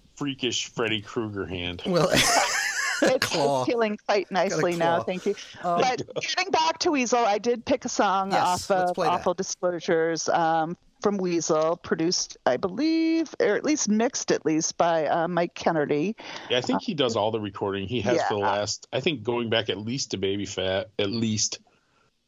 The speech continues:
Speaker 3: And, uh, so I picked from Screeching Weasel,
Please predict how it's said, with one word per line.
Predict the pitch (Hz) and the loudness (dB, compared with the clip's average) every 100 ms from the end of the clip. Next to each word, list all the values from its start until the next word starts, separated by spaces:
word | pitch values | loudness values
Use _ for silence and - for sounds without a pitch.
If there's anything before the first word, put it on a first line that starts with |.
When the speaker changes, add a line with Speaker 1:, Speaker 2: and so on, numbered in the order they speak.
| _ | _
Speaker 3:
And, | - 202 185 190 - | 0 2 2 2 0
uh, | - - - | 2 2 2
so | - 226 | 2 2
I | 233 311 | 0 -2
picked | - 254 - | 0 -2 -2
from | - 262 220 208 214 | -2 2 2 0 -4
Screeching | - 254 240 214 | -2 0 2 2
Weasel, | 269 294 226 220 226 254 | 2 2 2 2 2 -2